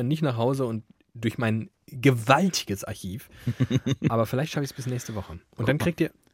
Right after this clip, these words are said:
Speaker 1: sehr, sehr, wobei, ja, nee, der, kann ich das einfach, kann ich ihn ja nicht veröffentlichen.
Speaker 2: Ach, Heini ist
Speaker 1: Also Heini ist cool damit.
Speaker 2: Heini steht drüber.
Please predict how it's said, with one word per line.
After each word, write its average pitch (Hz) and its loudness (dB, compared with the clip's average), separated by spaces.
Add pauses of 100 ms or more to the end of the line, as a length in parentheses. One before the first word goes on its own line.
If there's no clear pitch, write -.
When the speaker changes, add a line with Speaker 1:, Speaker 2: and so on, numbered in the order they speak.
(120)
Speaker 1:
sehr, 139 2
sehr, - -8 (100)
wobei, 107 -4
ja, 117 -6
nee, 131 -4
der, 104 -10 (300)
kann - -20
ich - -20
das - -18
einfach, - -16 (200)
kann 98 -10
ich - -18
ihn 110 -6
ja 110 -4
nicht 90 -10
veröffentlichen. - -16 (400)
Speaker 2:
Ach, - -14 (160)
Heini 113 6
ist - -8 (460)
Speaker 1:
Also 98 -6
Heini 123 0
ist - -4
cool 123 4
damit. 82 -4
Speaker 2:
Heini 117 2
steht - -8
drüber. 90 -2